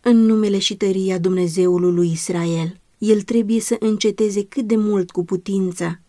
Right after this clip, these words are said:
să se gândească la el însuși și să vorbească despre el însuși. Astfel, va fi optimist și vesel.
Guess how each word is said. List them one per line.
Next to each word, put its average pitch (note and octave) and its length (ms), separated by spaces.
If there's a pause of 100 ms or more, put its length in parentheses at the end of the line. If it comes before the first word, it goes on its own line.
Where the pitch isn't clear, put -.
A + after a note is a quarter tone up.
(160)
să - 160
se A#3 180
gândească G3+ 600
la F#3+ 100
el F#3 280
însuși F#3 640 (260)
și - 180
să A3+ 160
vorbească G#3+ 580
despre F3 360
el F3 240
însuși. F#3 680 (500)
Astfel, F#3+ 600 (440)
va A3 280
fi A3 180
optimist G#3 800 (120)
și - 240
vesel. F3+ 580